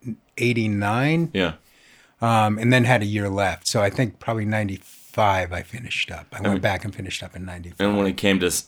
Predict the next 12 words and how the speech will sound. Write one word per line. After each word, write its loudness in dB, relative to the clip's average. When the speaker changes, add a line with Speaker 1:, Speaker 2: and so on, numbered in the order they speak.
Speaker 2:
sound 2
in -6
ninety-five, -2
it -2
was -6
so 2
far 0
from -4
where -4
it -4
is -6
now. -6